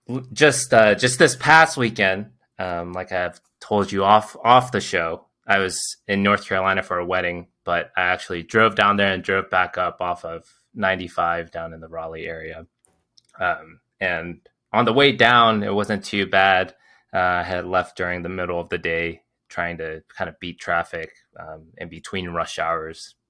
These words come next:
Just hit a little bit of it down when, when I got very close to, to the Raleigh area. But on the way back up, it started raining a little bit, and then there was, like, a car that looked like it had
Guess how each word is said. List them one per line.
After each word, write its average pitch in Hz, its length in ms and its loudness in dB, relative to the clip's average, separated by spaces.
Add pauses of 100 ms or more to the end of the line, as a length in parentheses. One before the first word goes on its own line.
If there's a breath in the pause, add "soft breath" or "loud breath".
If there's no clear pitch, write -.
Just - 180 -8
hit 98 120 -4
a 87 40 -2
little 87 240 -6
bit 85 220 -4
of 85 100 -4
it 82 180 -6
down 85 340 0
when, 82 180 -10 (100)
when 82 260 -8 (440 loud breath)
I 92 80 0
got 87 220 -2
very 95 220 -2
close 107 460 0
to, 87 360 -6 (100)
to - 100 -14
the 85 140 -8
Raleigh 85 340 -8
area. 160 400 -12 (460)
But 87 280 -4 (300)
on 98 120 0
the 95 80 -2
way 107 120 6
back 98 340 2
up, 90 320 0 (220)
it - 160 -8
started 87 380 0 (220)
raining 175 420 2
a 165 60 2
little 156 220 4
bit, 127 400 4
and 101 140 0
then 90 240 -2
there 87 120 -2
was, 87 200 -6
like, 85 180 -6 (160)
a 90 120 -6
car 104 260 2
that 95 160 -4
looked 101 220 -4
like 98 220 0
it 98 100 -4
had 95 320 2